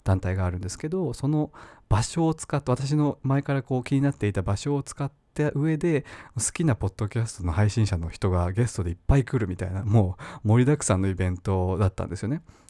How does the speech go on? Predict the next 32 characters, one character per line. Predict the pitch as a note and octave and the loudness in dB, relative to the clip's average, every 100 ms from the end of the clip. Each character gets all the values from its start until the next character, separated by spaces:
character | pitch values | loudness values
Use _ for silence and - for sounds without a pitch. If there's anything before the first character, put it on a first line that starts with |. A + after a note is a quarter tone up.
| - | -2
で、 | D#3 - - _ _ _ _ _ _ _ - | 0 0 -4 _ _ _ _ _ _ _ -6
そ | B2 | 0
れ | A2 G#2+ - - - - | 2 2 0 -14 -20 -4
に | E3+ - - | -4 -4 -8
参 | A2 G2 | -6 -2
加 | F2+ | -2
し | - | -2
て | F#2 F2+ - - - _ | -4 -4 -6 -20 -20 _
き | - | -2
ま | F#2+ | -2
し | F#2+ | 0
た。 | F#2 - - - - - | -6 -8 -14 -20 -20 -6
そ | A#2+ | -2
の | A#2 A#2 A2+ A2+ | 2 2 2 2
イ | B2+ | 2
メ | B2+ | 0
ー | |
ジ | A#2+ | 0
キ | B2+ | -2
ャ | |
ス | - | -2
ト | F#2+ | -2
の | F#2+ | -2
お | |
二 | F2+ - G2 | -2 -4 -2
人 | F#2+ | -2
だ | G2 | -4
け | - G2 | -4 -4
で | |
な | F#2 | -2
く | F2+ | -6
て、 | - G#2+ G#2 F#2+ | -2 0 2 0